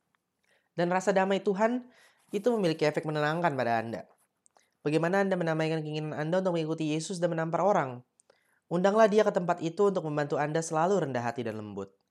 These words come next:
Demikian firman Tuhan, fresh untukmu hari ini. Itu datang untuk mengatasi hal-hal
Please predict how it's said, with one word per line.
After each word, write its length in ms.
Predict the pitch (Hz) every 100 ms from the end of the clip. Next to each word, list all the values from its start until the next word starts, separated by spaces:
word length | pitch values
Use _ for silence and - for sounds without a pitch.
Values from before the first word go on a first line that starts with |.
| _ _ _ _ _
Demikian 320 | 110 113 113
firman 240 | 123 123 127
Tuhan, 400 | 135 170 226 262 _ _ _ _ -
fresh 480 | 165 170 - - _ _ _ 156
untukmu 480 | 156 147 139 135 - _ _ -
hari 320 | 135 160 120
ini. 160 | 92 101 _ _ _ - _ _ _ _ _ _ -
Itu 160 | 185
datang 320 | 214 202 220
untuk 160 | 214 190
mengatasi 480 | 156 143 156 160 180
hal-hal 400 | 143 139 135